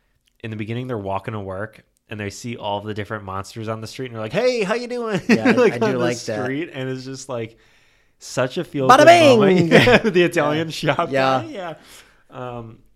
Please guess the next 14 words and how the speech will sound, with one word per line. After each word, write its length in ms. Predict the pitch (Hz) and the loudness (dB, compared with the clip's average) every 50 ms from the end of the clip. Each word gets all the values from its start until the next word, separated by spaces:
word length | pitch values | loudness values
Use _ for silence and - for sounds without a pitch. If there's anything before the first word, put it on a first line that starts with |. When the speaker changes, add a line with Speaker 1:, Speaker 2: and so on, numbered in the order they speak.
| _ _ | _ _
Speaker 1:
so 320 | - - - 180 180 170 147 | -16 -8 -4 -2 -2 -2 -2
funny. 300 | - 151 139 131 113 107 | -2 -2 -2 -2 -2 -2
You 200 | 107 107 110 110 | -4 -4 -4 -4
just 220 | 104 113 117 113 | -6 -8 -10 -8
really 200 | 120 131 135 131 | -4 -4 -4 -4
feel 280 | 135 - 135 127 127 123 | -4 -4 -2 -2 -2 -2
good. 360 | 123 123 120 117 117 113 - _ _ _ _ _ _ _ _ - | -2 -2 -2 -2 -4 -6 -10 _ _ _ _ _ _ _ _ -10
They're 140 | 120 113 113 | -6 -6 -4
interacting 520 | 117 120 120 120 117 113 113 113 127 120 117 | -4 -4 -4 -4 -4 -4 -6 -6 -8 -8 -6
with 100 | 117 117 | -6 -6
everyone. 340 | 113 107 117 113 117 113 | -6 -6 -6 -8 -8 -8
You 80 | 113 107 | -10 -12
can 160 | - 120 117 | -14 -16 -16
tell 600 | 113 - - 135 131 127 127 127 123 123 127 123 | -16 -14 -10 -6 -4 -4 -4 -4 -4 -6 -10 -14